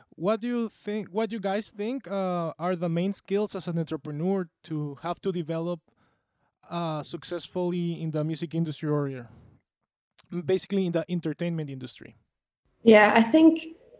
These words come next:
Speaker 2: from what I learned now is that you have to talk to a lot of people. And as we all might have learned by now, the music industry is a lot about, um,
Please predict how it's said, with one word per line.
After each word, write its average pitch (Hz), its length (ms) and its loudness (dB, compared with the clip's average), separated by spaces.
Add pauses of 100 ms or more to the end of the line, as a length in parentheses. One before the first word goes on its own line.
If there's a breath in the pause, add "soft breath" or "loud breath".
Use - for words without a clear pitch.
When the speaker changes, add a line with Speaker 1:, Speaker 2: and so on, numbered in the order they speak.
(540)
Speaker 2:
from 254 220 8
what 226 120 10
I 208 60 10
learned 202 260 4
now 185 540 6
is 185 600 6
that 175 340 8
you 185 200 8
have 175 200 8
to 175 120 6
talk - 500 0
to 180 180 8
a 170 120 10
lot 160 120 8
of - 120 0
people. 175 300 6
And 175 140 8
as 175 180 6
we 185 160 8
all 175 240 10
might 175 380 6 (520 loud breath)
have 185 180 8
learned 190 320 8
by 175 60 10
now, 170 280 8 (120)
the 185 120 4
music 175 240 2
industry 170 300 4 (180)
is 165 120 4
a - 80 6
lot 160 160 8
about, 160 320 8 (200)
um, 175 360 -2